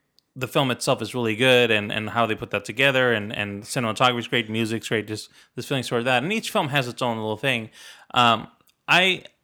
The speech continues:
I do feel that it, it does also show you a sign of times, though, that the trends do change. 'Cause like, like you guys were discussing, you hit on some of the topics of what makes,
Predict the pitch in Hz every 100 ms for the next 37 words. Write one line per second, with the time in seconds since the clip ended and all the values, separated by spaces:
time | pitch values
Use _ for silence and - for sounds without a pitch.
0 | _ - 143 160 196 - 165 151 143 117
1 | - - _ _ _ _ _ _ 139 131
2 | - 127 127 123 117 131 113 107 120 -
3 | 123 117 104 98 107 101 - - 110 104
4 | 113 98 - - 123 - 113 107 95 110
5 | - 110 107 131 110 - - - - 123
6 | 117 - 120 113 117 110 104 98 - 110
7 | 117 104 101 110 104 101 104 87 - 117
8 | 107 98 104 95 101 - 98 104 101 110
9 | 101 - -